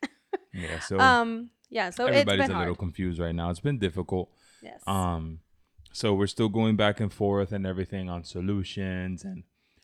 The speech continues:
Speaker 2: and how can we get my nutritional levels up, my values up, and everything like that. Um, but as far as health goes, um, because unfortunately of that, um, I'm almost,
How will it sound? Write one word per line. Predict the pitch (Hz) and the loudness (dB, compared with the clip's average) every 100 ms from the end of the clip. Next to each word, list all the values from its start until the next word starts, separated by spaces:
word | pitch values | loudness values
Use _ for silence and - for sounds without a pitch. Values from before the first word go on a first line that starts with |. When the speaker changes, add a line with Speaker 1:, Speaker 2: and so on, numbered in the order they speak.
| - | -10
Speaker 2:
and | 104 90 | -6 -4
how | 92 95 92 | 0 2 0
can | - 95 90 | -2 -6 -4
we | 90 | -4
get | 87 90 | -4 -4
my | 90 90 | -4 -4
nutritional | 87 - 101 - 98 92 92 | -6 -2 -2 -2 -2 -2 -2
levels | 92 90 92 90 | -2 -2 -4 -2
up, | 92 90 | 0 -2
my | 87 85 | -4 -4
values | 92 90 90 90 82 | 0 0 0 -2 -2
up, | 90 87 | -2 -2
and | 90 90 | -4 -4
everything | 85 85 95 90 | -4 -4 -4 -2
like | 87 82 | -4 -2
that. | 90 87 90 _ _ _ _ | 0 0 -2 _ _ _ _
Um, | 104 92 85 80 78 78 _ _ _ _ _ _ _ _ - - | -2 0 0 0 -4 -10 _ _ _ _ _ _ _ _ -12 -2
but | 98 | 0
as | 90 | 0
far | - 98 98 | 2 4 4
as | - | 2
health | 107 104 | 0 2
goes, | - 98 95 90 - _ _ _ | 4 6 6 0 -8 _ _ _
um, | 95 90 87 82 80 | -4 -2 -2 -4 -4
because | 92 87 - 98 104 98 | -4 -4 -2 0 0 -2
unfortunately | 95 101 98 - 104 80 | -4 -2 -2 -2 -4 -2
of | 101 101 | -2 2
that, | 110 113 - _ _ _ - | 2 2 -2 _ _ _ -2
um, | 92 85 82 80 78 - | 0 2 0 -4 -8 -6
I'm | 95 92 90 87 - _ _ _ _ _ | -2 -2 -2 -4 -10 _ _ _ _ _
almost, | 98 101 101 98 95 90 - | -2 0 2 2 0 -2 -6